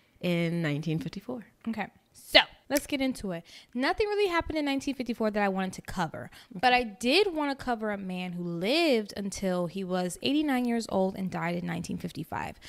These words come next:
Speaker 2: So that means he was born in eighteen sixty-six.
Speaker 1: Hmm.
Speaker 2: This man's name is Matthew Henson.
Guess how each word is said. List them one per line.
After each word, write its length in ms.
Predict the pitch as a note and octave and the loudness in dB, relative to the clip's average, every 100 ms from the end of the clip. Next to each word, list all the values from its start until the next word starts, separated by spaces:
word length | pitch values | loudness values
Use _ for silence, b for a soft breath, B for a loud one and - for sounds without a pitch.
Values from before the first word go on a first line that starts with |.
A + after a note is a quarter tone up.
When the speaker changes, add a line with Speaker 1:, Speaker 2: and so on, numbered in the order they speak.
| B B | B B
Speaker 2:
So 140 | - | 0
that 220 | A3 B3 D4 | 6 6 6
means 360 | C#4 C4+ C4+ | 4 2 0
he 140 | - A#3 | 0 0
was 140 | G#3 | 0
born 260 | - F#3 F3+ | 0 0 0
in 100 | F#3 | -4
eighteen 320 | - - E3 | -6 -6 -8
sixty-six. 680 | D#3 - - C#3 - - - - B B F4 | -8 -10 -12 -2 0 0 -2 -14 B B -4
Speaker 1:
Hmm. 100 | F#4 | 4
Speaker 2:
This 240 | A#4+ - | 4 6
man's 400 | D4+ B3 A#3 A3+ | 2 4 2 0
name 300 | G#3 G3+ G3 | -2 0 -2
is 360 | F#3+ F#3+ F#3+ - - | 2 2 2 0 -6
Matthew 600 | F#3 F#3 F#3 F#3 A#3 A#3 | -2 0 0 -2 -2 -2
Henson. 840 | A3 - G#3 G3 - - - - | -2 -2 0 0 -2 -6 -8 -12